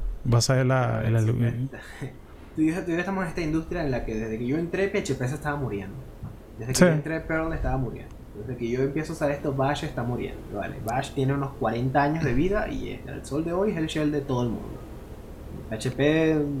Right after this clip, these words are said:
Speaker 2: va más viejo que yo, e igual. Python es un poco más viejo que yo, e igual. O sea, todos los años está muriendo el lenguaje y nunca va a morir. Si vamos a hablar de muerte, bueno,
Speaker 1: Sí.
Speaker 2: la bancaria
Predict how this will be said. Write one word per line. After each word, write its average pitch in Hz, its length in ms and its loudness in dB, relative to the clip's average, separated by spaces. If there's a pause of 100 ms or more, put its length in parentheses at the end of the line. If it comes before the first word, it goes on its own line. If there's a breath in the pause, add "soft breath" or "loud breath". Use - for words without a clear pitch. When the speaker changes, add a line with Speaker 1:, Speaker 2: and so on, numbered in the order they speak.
(120)
Speaker 2:
va 135 240 0
más 147 440 -4
viejo 180 220 2
que 151 140 2
yo, 226 340 2
e - 280 -6
igual. - 360 -6
Python 190 420 2
es 165 60 -2
un 180 100 -4
poco 185 240 0
más 170 140 0
viejo 170 180 -2
que 151 160 0
yo, 202 240 0
e 110 120 -2
igual. - 280 -6
O - 60 -14
sea, 101 180 -8 (360)
todos 208 180 6
los 196 100 4
años 196 180 4
está 170 140 0
muriendo 175 300 2
el 175 40 2
lenguaje 165 300 0
y - 20 0
nunca 127 240 0
va 120 60 2
a 113 60 -2
morir. 101 240 -6 (1400)
Si - 220 -2
vamos 113 260 2
a 156 60 6
hablar 113 180 4
de 135 80 4
muerte, 170 400 2
bueno, 139 240 -6 (500)
Speaker 1:
Sí. 143 480 6
Speaker 2:
la 120 60 4
bancaria 147 560 -2